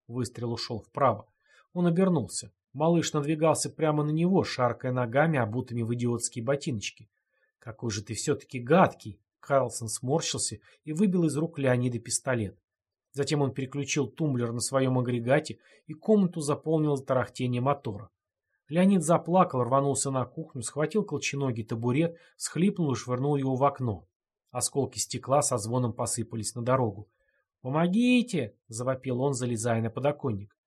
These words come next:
«Малыш, держи его!» — велел Карлсон. Леонид услышал учащённое дыхание за спиной, вскрикнул и прыгнул, но в последнюю секунду скрюченные пальцы сказочника всё-таки цапнули его за штанину.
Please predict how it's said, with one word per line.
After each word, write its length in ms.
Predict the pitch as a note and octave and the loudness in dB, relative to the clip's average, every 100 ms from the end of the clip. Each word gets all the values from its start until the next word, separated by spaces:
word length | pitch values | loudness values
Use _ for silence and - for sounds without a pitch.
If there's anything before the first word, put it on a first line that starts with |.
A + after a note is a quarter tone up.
| _ | _
«Малыш, 400 | E3+ F#3 C#3 G2 | -2 2 2 0
держи 340 | B2 F3+ C#3 C3 | -2 -2 0 0
его!» — 300 | G#2+ G#2 G#2 _ | 0 -2 -10 _
велел 300 | A#2+ A#2 A2 | -8 -6 -6
Карлсон. 540 | A2 A#2 G#2+ - A#2 - _ _ _ _ _ | -6 -6 -6 -8 -12 -16 _ _ _ _ _
Леонид 360 | F3 A3+ A#3+ G#3+ | 2 4 4 0
услышал 420 | - G#3+ G3 F3+ | -2 -2 -2 -4
учащённое 580 | E3+ E3 - F3 D3+ C#3 | -2 -2 0 0 0 0
дыхание 480 | C#3 - C#3 A#2+ | -2 -2 -2 -2
за 120 | A#2 A#2 | -2 -4
спиной, 420 | - C3 C#3+ F3 | -4 -2 0 0
вскрикнул 560 | - - D#3+ E3 D3+ | -2 -4 -4 -2 -2
и 80 | D#3 | -2
прыгнул, 460 | D#3 G3+ C#3 A2+ G#2+ - - | 0 0 2 -2 -6 -12 -10
но 100 | D#3 | -8
в 80 | - | -4
последнюю 440 | E3+ G3 G#3 F#3 | -2 0 2 2
секунду 460 | F3 F3 F3+ E3+ D3 | 2 -2 0 -2 -2
скрюченные 540 | - D#3+ D#3 D3 C#3 | -2 -2 -2 -2 -4
пальцы 380 | C3+ D3 C#3 B2 | 0 0 0 -2
сказочника 680 | - - D3+ C#3+ - B2+ A#2 | -4 -2 -2 -2 -4 -6 -8
всё-таки 320 | - - A2+ | -8 -8 -10
цапнули 480 | - C3 B2 B2+ A#2 | -2 0 0 -2 -4
его 160 | A2+ | -4
за 100 | A2 | -4
штанину. 520 | G#2+ - C#3+ B2 G2 | -8 -6 -4 -4 -4